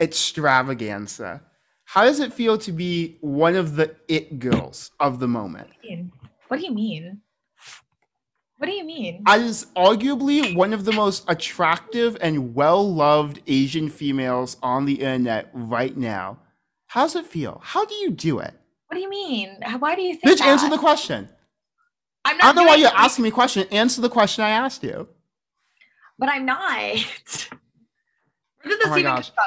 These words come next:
Speaker 1: She's
Speaker 2: I
Speaker 1: so humble. She's so
Speaker 2: We were
Speaker 1: sweet.
Speaker 2: ta-, me, my friend was actually talking today, um, about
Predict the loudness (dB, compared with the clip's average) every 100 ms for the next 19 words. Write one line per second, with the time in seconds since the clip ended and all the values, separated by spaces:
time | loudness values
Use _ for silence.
0 | -4 -14 -14 -6 -2 0 2 4 4 4
1 | 2 4 2 2 2 -4 -10 -8 -4 -4
2 | 0 0 0 0 -2 -4 _ _ _ _
3 | -20 -18 -14 -6 -6 -2 -2 -4 -2 -2
4 | -2 -2 -2 -4 -6 -10 -10 -10 -12 -8
5 | -6 -6 -6 -8 -12 _ _ _ -10 -8
6 | -8 -8 -8 -10 -14 -16 -18 -20 _ _
7 | -20 -10 -6 -8